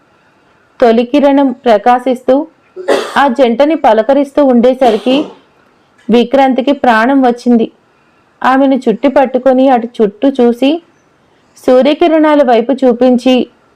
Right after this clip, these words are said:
అప్పుడే పుట్టిన పాపాయిని ఎత్తుకున్నట్టు ఆమెను రెండు చేతుల్లో తీసుకొని సూర్యకాంతి పడుతున్న చోట తీసుకుపోయి ఒడిలో కూర్చోపెట్టుకుని గట్టిగా ఊపిరి తీసుకున్నాడు.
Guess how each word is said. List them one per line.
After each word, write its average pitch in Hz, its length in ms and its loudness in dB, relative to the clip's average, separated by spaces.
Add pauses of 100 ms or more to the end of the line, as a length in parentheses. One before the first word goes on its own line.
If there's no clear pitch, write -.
(340)
అప్పుడే 240 380 0
పుట్టిన 285 380 0
పాపాయిని 254 580 0
ఎత్తుకున్నట్టు 247 880 0 (760)
ఆమెను 269 340 0
రెండు 214 300 2
చేతుల్లో 269 480 0
తీసుకొని 240 720 0 (760)
సూర్యకాంతి 285 680 0
పడుతున్న 262 520 0 (100)
చోట 214 200 2
తీసుకుపోయి 247 960 -2 (720)
ఒడిలో 240 300 2
కూర్చోపెట్టుకుని 262 1040 0
గట్టిగా 254 420 0
ఊపిరి 240 280 0
తీసుకున్నాడు. 233 720 0